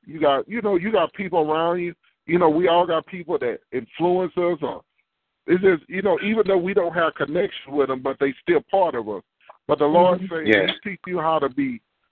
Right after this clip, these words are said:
Speaker 1: bold and, and, and
Speaker 3: Yes.
Speaker 1: stay focused on him in the name of Jesus." I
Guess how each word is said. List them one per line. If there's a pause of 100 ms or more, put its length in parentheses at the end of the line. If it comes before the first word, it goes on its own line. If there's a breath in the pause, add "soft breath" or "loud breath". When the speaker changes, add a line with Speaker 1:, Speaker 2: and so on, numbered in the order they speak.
(140)
Speaker 1:
bold (320)
and,
and,
and
Speaker 3:
Yes.
Speaker 1:
stay
focused
on
him
in
the
name
of
Jesus." (240 soft breath)
I